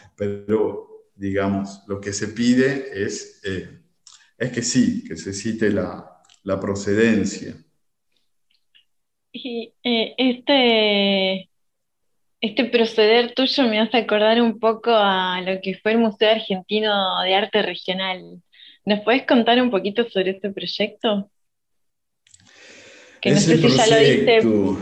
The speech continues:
Speaker 2: no sé si ya lo diste por terminado o si todavía sigue abierto.
Speaker 1: No, sí, lo, lo, lo, lo di por terminado,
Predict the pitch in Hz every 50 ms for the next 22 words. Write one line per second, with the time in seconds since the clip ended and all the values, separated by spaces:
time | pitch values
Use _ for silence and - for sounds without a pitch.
0 | - - 233 240 233 - 277 - 277 269 262 - 262 240 247 240 240 240 247 240
1 | - - - - 262 240 233 - 208 202 202 - 214 196 208 214 208 214 214 220
2 | 226 233 240 240 233 214 208 202 202 - 208 196 202 196 202 196 196 196 208 214
3 | 208 196 202 202 202 - 202 202 202 196 196 185 175 180 196 208 208 208 196 196
4 | 202 - - 202 190 196 214 214 - _ _ _ _ _ _ - - - - -
5 | 131 147 185 190 180 180 175 - - 185 196 196 185 160 156 151 135 120 120 120
6 | 131 135 131 120 113 117 113 117 113 107 107 107 110 113 117 139 143 143 147 139
7 | 143 - 135 123 117 123 120 120 135 143 156 156 143 131 120 113 104 101 98 98
8 | 92